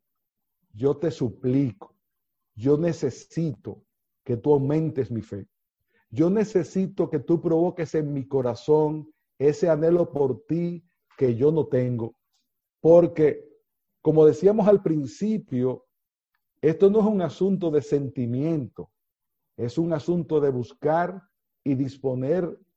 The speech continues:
la voluntad para hacerlo. Y esa es la parte que a nosotros nos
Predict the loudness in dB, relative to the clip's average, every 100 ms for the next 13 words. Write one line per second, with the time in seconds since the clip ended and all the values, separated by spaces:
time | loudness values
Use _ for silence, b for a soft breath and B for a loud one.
0 | _ -2 2 2 2 0 -2 -8 -4 -2
1 | -2 -6 _ -4 -2 -4 0 2 2 -2
2 | -8 -12 _ _ _ -2 0 0 0 2
3 | 0 0 2 2 2 -2 0 -2 -4 -2
4 | 0 2 0 -4 -4 -8 -8